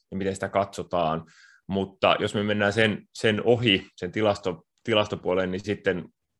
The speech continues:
yleensä tällainen voi olla esimerkiksi, että joku, joka, ö, jos puhutaan prosenteista, että kehittyy vaikka kahdentoista viikon aikana, niin jos on nolla prosenttia tai vähemmän kehittynyt, niin silloin on tällainen ei-respondoituva yksilö. Jos on kehittynyt vaikka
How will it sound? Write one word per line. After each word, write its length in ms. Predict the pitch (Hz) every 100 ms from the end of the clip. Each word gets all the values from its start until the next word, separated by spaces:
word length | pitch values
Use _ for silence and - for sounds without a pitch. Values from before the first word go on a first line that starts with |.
| -
yleensä 340 | - 101 98 -
tällainen 340 | 143 131 127
voi 140 | 117 120
olla 140 | 117
esimerkiksi, 340 | 110 110 107 104
että 120 | - _ _ -
joku, 240 | 101 101
joka, 400 | 101 98 - - _ -
ö, 40 | 104 90 80 -
jos 180 | - -
puhutaan 320 | 98 98 98
prosenteista, 560 | 95 104 101 90 92 92
että 160 | -
kehittyy 420 | 92 90 92 -
vaikka 180 | 92 92
kahdentoista 480 | 87 87 82 87 85
viikon 240 | 82 85
aikana, 400 | 85 85 82 82
niin 160 | 82 87 _ - _ _
jos 140 | - -
on 120 | 82 _ _ _ _ _ _ _ _ -
nolla 340 | 113 110 107
prosenttia 540 | - 107 110 101 104
tai 180 | 90 98
vähemmän 400 | 120 113 104 101
kehittynyt, 600 | 98 95 98 - 101 98
niin 100 | 90
silloin 260 | 87 95 90
on 60 |
tällainen 320 | 85 80 85 87 -
ei-respondoituva 1080 | 107 110 101 107 104 - 98 90 95 98 92
yksilö. 260 | 95 -
Jos 140 | 90 -
on 60 |
kehittynyt 420 | 98 101 - 98 87
vaikka 320 | 87 -